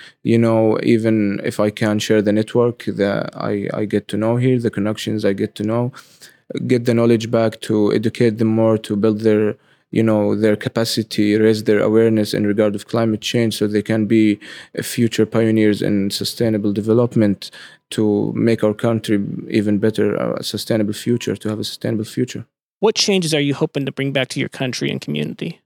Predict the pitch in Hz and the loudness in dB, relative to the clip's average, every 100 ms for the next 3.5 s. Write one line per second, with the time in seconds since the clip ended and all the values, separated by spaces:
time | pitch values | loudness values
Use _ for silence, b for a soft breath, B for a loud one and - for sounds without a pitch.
0 | _ _ - 117 131 - - 127 131 147 | _ _ -2 0 0 0 2 2 4 2
1 | 135 107 104 101 101 - - 113 110 110 | 2 2 2 0 -4 -6 -8 -6 -4 -2
2 | 113 117 - 107 104 98 98 113 127 120 | -2 -2 -2 -2 0 -2 0 0 0 0
3 | 127 123 127 127 | 0 2 2 0